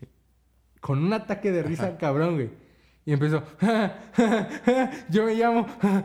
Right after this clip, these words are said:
Speaker 1: <laughs> se tapa la boca, güey. Se le salen los mocos y se echa a correr, güey.
Speaker 2: No mames. No,
Speaker 1: Así, güey.
Speaker 2: puto oso.
Speaker 1: Y yo así de, "Bueno, luego nos vemos". Y me acuerdo que me regresé con mi compa y fue así como de, "Dude,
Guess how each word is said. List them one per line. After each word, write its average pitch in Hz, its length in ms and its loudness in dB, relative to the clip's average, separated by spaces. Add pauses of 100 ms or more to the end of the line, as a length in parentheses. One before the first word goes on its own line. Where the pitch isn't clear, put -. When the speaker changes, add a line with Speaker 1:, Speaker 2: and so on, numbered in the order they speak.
(120)
Speaker 1:
<laughs> 185 400 -2
se - 200 -2
tapa 165 380 -4
la 226 140 0
boca, 214 300 -4
güey. 180 200 -6 (420)
Se 127 180 -8
le 123 140 -6
salen 170 340 0
los 180 180 0
mocos 185 440 -2
y 139 80 -6
se 147 100 -4
echa 143 180 -4
a 175 80 -10
correr, 123 420 -4
güey. 101 180 -10 (140)
Speaker 2:
No 131 180 -8
mames. 143 720 -10 (580)
No, 151 100 -12
Speaker 1:
Así, 147 540 -2
güey. 143 240 0
Speaker 2:
puto 131 220 -8
oso. 135 360 -10
Speaker 1:
Y 175 140 0
yo 185 120 2
así 208 180 0
de, 208 520 -4 (140)
"Bueno, 151 380 -2 (200)
luego 160 220 2
nos 151 220 -2
vemos". 151 300 0 (180)
Y 156 60 -2
me 165 100 2
acuerdo 170 280 -4
que 202 100 -2
me 202 100 0
regresé 165 400 -2
con 190 140 -4
mi 190 100 0
compa 185 400 -2
y 165 60 -2
fue 170 100 -2
así 165 120 -10
como 175 180 0
de, 156 120 -2 (380)
"Dude, 254 560 2